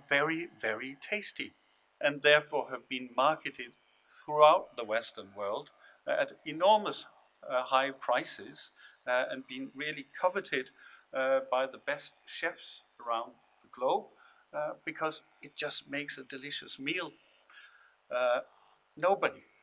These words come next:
is alerted to anything. They just say, "Well, it's, it's just another fish, isn't it?" Uh,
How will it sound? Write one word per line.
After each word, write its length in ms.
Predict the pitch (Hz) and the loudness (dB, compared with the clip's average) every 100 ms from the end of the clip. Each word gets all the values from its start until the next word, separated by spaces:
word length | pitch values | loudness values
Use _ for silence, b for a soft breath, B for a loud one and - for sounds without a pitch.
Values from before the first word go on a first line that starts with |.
| _ 135 | _ -8
is 180 | 117 | -8
alerted 460 | 123 107 120 123 123 - | -6 -4 -4 -6 -20 -18
to 140 | - | -14
anything. 480 | 117 160 160 95 104 - - | -10 -10 -8 -10 -10 -14 -8
They 140 | 160 | -6
just 340 | 156 127 - | -6 -8 -6
say, 180 | - 120 117 | -6 -8 -6
"Well, 220 | 123 131 - | -8 -8 -12
it's, 240 | 131 - _ _ _ | -12 -14 _ _ _
it's 220 | - - - | -8 -8 -8
just 240 | - - | -12 -14
another 300 | - - 104 - | -16 -18 -20 -14
fish, 240 | 127 127 | -10 -10
isn't 360 | 127 127 - 156 | -10 -12 -12 -10
it?" 200 | 110 - b b b - | -10 -10 b b b -10
Uh, 280 | 113 107 107 | -8 -8 -10